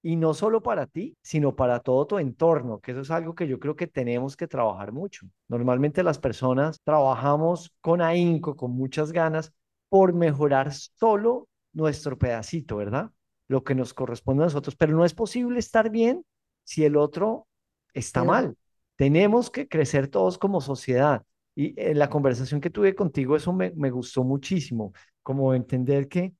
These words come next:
Speaker 1: es así, que hay personas que definitivamente sienten que en la vida, para que estar mejor, es mejor que todos estemos cada vez mejor.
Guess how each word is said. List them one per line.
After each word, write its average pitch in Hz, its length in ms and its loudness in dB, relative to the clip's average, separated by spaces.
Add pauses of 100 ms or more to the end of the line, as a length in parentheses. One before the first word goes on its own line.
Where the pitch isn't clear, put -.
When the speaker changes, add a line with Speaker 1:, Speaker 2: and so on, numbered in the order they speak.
(180)
Speaker 1:
es 175 220 0
así, 202 380 -2
que - 120 -2
hay 143 80 2
personas 185 460 -2
que 185 140 0
definitivamente 147 800 0
sienten 185 640 -2 (340)
que 127 100 0
en 113 100 -2
la 123 120 4
vida, 127 420 2 (440)
para 113 200 -4
que - 140 -12
estar 127 320 -2
mejor, 139 460 0 (300)
es 113 140 -4
mejor 131 300 -2
que 143 100 -2
todos 127 760 2
estemos 110 760 -6 (320)
cada 110 280 -6
vez 104 260 -8
mejor. 95 280 -14